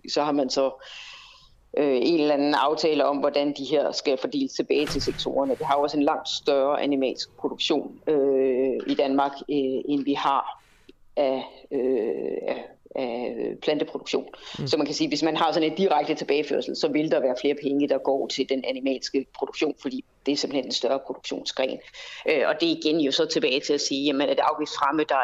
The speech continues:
Speaker 1: er, øh, der er det hensigtsmæssige.
Speaker 2: Men, men jeg tænker mere på, altså,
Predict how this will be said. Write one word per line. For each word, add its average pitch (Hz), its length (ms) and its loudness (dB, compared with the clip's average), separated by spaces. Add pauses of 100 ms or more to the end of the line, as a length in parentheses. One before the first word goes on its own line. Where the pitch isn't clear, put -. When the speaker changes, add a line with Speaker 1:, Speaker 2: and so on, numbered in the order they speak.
(140)
Speaker 1:
er, 131 100 2 (680)
øh, 123 840 0
der 147 60 2
er 135 140 4
det - 160 -2
hensigtsmæssige. 143 800 -4 (880)
Speaker 2:
Men, 170 220 2
men 185 120 2
jeg 180 100 2
tænker 196 200 2
mere 190 140 2
på, 180 280 0
altså, 156 420 0